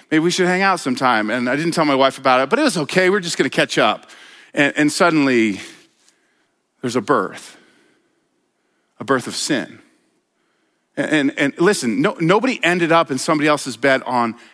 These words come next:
accident. And, and then what, you know what happens usually in that progression? Then there's a divorce. You know what divorce is like?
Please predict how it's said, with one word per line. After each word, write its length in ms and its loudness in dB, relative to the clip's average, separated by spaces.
accident. 720 -4
And, 180 -2
and 120 2
then 180 2
what, 160 -4
you 120 -2
know 100 2
what 100 4
happens 360 0
usually 420 -2
in 60 0
that 140 2
progression? 540 -2
Then 140 2
there's 160 0
a 40 0
divorce. 500 0
You 120 0
know 80 2
what 120 0
divorce 320 -2
is 100 -6
like? 200 2